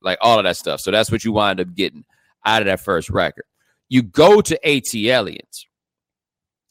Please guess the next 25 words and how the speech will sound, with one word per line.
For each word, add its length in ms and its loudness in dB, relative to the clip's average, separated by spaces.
And 100 0
I 60 6
remember 220 2
when 80 4
A 100 2
T 200 -2
Aliens 320 -2
came 340 -4
out, 300 -2
I 160 -2
took 280 -4
it 140 -4
as 160 -8
having 480 -4
more 400 2
of 120 -2
an 180 -6
East 260 -8
Coast 340 -2
sound 560 -6
than 260 4
the 80 -2
first 360 2
record 420 0
did. 280 -8